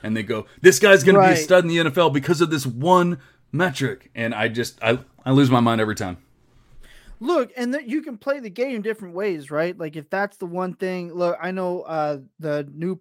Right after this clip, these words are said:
Speaker 2: the person, not, he's not new. He's been doing our stats research for a while now. Uh, our employee who just took over the, the Dynasty Tilt Twitter account for all our posts. Maddie's great,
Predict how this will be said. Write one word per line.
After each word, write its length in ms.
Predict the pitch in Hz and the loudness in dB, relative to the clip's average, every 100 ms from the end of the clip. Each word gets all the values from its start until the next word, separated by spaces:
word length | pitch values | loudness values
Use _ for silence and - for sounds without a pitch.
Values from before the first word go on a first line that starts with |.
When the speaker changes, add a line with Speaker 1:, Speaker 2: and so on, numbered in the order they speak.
| - | -12
Speaker 2:
the 120 | 170 156 | -10 -8
person, 500 | 185 185 185 165 156 | -6 -6 -6 -10 -6
not, 200 | 175 - | -8 -8
he's 220 | 147 147 | -14 -10
not 160 | 156 143 | -10 -8
new. 240 | 131 117 | -8 -8
He's 140 | 123 | -10
been 120 | 135 131 | -10 -6
doing 260 | 135 131 | -4 -4
our 80 | 117 | -6
stats 360 | 113 127 120 - | -8 -6 -6 -8
research 380 | 117 - 117 - | -14 -10 -10 -10
for 160 | 113 | -8
a 60 | 110 | -4
while 240 | 113 110 | -4 -6
now. 260 | 110 110 117 _ _ _ _ - | -8 -10 -12 _ _ _ _ -16
Uh, 260 | 117 113 104 - _ | -14 -12 -14 -18 _
our 160 | - 135 | -8 -6
employee 400 | 139 - 147 143 | -4 0 0 0
who 100 | 139 | -4
just 280 | 135 143 - | -4 -4 -4
took 180 | 147 143 | -6 -6
over 220 | 131 131 | -6 -8
the, 360 | 131 123 120 120 - | -8 -6 -8 -12 -10
the 220 | 139 127 | -6 -6
Dynasty 480 | 127 135 135 - 135 | -4 -4 -6 -8 -10
Tilt 240 | 143 131 | -8 -6
Twitter 260 | - 143 143 | -6 -6 -6
account 340 | - 151 160 - _ _ | -8 -10 -10 -12 _ _
for 140 | - 139 | -6 -4
all 80 | 131 | -4
our 80 | |
posts. 460 | - 147 175 - - _ _ - | -2 0 0 -2 -14 _ _ -2
Maddie's 340 | 165 220 147 | 0 2 0
great, 420 | 139 160 190 135 | 0 4 4 2